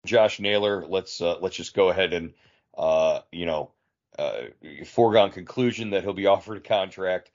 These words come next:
Hopefully he's a, a, a, a interim and he'll be tendered a contract. Let's hope that it's a, a long-term extension and not just a, uh,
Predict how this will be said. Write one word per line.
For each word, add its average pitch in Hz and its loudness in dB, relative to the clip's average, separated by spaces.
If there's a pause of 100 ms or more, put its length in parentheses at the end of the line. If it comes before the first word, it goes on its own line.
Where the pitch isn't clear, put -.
(260)
Hopefully 107 -4
he's 95 -8
a, 85 -4 (100)
a, 90 -10
a, 85 -8
a 78 -6
interim 92 -8
and 82 -12 (240)
he'll 90 -12
be 87 -10
tendered 101 -2
a - -10
contract. 85 -4 (320)
Let's 98 -6
hope 110 0
that 90 -2
it's 90 -8
a, 85 -2
a 85 -2
long-term 98 0
extension 104 -2
and 87 -10
not 90 0
just 85 -10
a, 80 -4
uh, 78 2